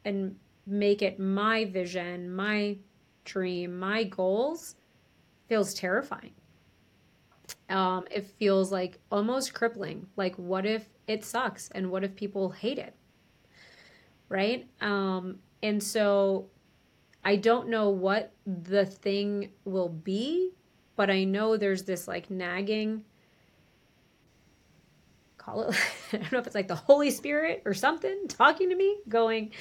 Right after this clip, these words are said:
"You're ready for something to change. You're ready for,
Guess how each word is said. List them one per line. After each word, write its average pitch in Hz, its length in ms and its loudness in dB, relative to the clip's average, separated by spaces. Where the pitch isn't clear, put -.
"You're 214 120 2
ready 247 260 4
for 285 200 -2
something 240 580 -2
to 220 100 -8
change. 190 580 -2
You're 190 120 0
ready 214 240 0
for, 226 180 0